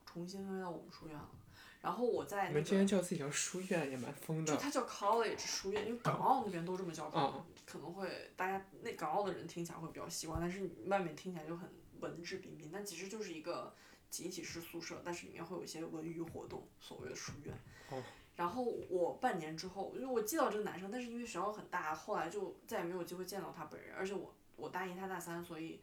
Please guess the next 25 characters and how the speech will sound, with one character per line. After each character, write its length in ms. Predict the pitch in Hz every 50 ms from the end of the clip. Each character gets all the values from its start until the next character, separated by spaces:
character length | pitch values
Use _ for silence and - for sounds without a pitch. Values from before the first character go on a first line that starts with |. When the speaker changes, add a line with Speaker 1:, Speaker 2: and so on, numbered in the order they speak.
| - - - -
Speaker 1:
其 100 | - -
实 80 | - 175
大 100 | 175 180
家 240 | 180 175 175 175 180
也 80 | 175 -
不 120 | - -
在 120 | 185 175 170
一 20 |
个 100 | 165 165
专 200 | 170 170 165 165
业， 80 | 165 160
我 120 | 156 -
根 100 | - 160
本 40 | 165
就 100 | 165 165
碰 180 | 165 - 233
不 60 | 208 190
到 160 | 214 208 170
他。 120 | 156 - - - - - - - - - - - - - - - - - - - -
半 140 | - 220 175
年 180 | 160 156 160
之 100 | 160 170 170
后， 280 | 175 185 170 - - -
我 80 | - 160
们， 180 | 160 170 175